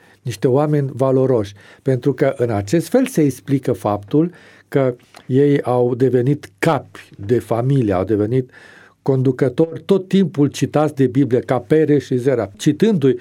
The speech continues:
tot mereu Biblia, însemnează că ei au fost niște bărbați foarte puternici, cu un caracter puternic, cu o influență puternică,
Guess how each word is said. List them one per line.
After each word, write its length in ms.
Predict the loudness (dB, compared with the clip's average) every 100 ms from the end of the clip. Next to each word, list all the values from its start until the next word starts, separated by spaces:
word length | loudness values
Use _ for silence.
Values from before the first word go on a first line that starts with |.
| -8 -6
tot 220 | -2 0
mereu 280 | 2 2 2
Biblia, 540 | 2 0 2 2 0 -2 -14 _ _ _ _ _ _
însemnează 540 | -6 -2 0 0 2 2
că 240 | 2 0 -2 -16 _
ei 240 | 2 4
au 180 | 4 0
fost 280 | 2 0 0
niște 300 | -4 0 0
bărbați 460 | 0 0 0 -2
foarte 360 | 0 -2 0 0
puternici, 720 | 0 0 0 -2 -6 -14 -20 _ _ _ -20 _
cu 120 | -2
un 100 | -2
caracter 640 | 0 0 0 -2 -2 -2
puternic, 600 | -2 -4 0 2 2 0 0
cu 120 | 0
o 120 | 2
influență 600 | 0 0 0 2 2 -2
puternică, 800 | 0 -2 0 0 2 0 0 -2